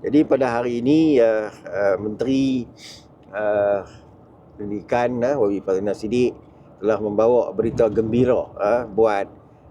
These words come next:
ah, alumni, ah, Persatuan Alumni dan juga pada pihak sekolah, ah, di mana,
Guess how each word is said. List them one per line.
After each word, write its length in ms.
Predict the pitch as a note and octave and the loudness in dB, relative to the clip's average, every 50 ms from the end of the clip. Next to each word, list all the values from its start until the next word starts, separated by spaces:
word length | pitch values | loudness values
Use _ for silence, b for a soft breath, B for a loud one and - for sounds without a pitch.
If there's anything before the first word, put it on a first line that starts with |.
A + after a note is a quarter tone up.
| - - | -20 -14
ah, 640 | - F#2+ F#2+ G2 F#2+ F#2+ G2 G2 G2 F#2 F#2 - - | -10 -6 -4 -2 -2 0 0 0 -2 -2 -4 -4 -2
alumni, 640 | F#2+ G#2 A2 A2 A2 A2 A#2 A2+ B2 C3+ D3 E3 E3+ - - - | -2 0 0 0 -2 -2 -2 -2 -2 -2 -2 -4 -6 -12 -12 -10
ah, 160 | G#2+ A#2+ - | -10 -10 -8
Persatuan 320 | - - - - G2 F#2+ | -6 -6 -4 -2 -2 -2
Alumni 480 | G2+ G2+ G2+ G#2+ A2 A2+ B2+ C#3 D#3 F3 E3+ - B B B B B - | -2 -2 -2 -2 -2 -2 -2 -2 -2 -4 -6 -12 B B B B B -4
dan 160 | - G#2+ G#2+ | -2 -2 0
juga 320 | G#2+ B2 C3 D#3 D3 - - | 0 2 2 2 2 2 0
pada 240 | - A2+ A#2 G#2+ | 0 0 0 0
pihak 240 | - - A2 G2 E2 | 0 -2 -4 -4 -4
sekolah, 360 | - - - A2+ A#2+ A2 - - - - | -4 -2 0 2 2 2 -2 -4 -12 -12
ah, 280 | F2 F2+ F2+ F2+ F#2 F#2 | -8 -6 -6 -6 -6 -6
di 80 | F#2+ G#2+ | -6 -4
mana, 480 | A2 A2+ A2 A#2 C3 D3 D#3+ E3 E3+ | -2 -2 0 0 2 0 0 -2 -6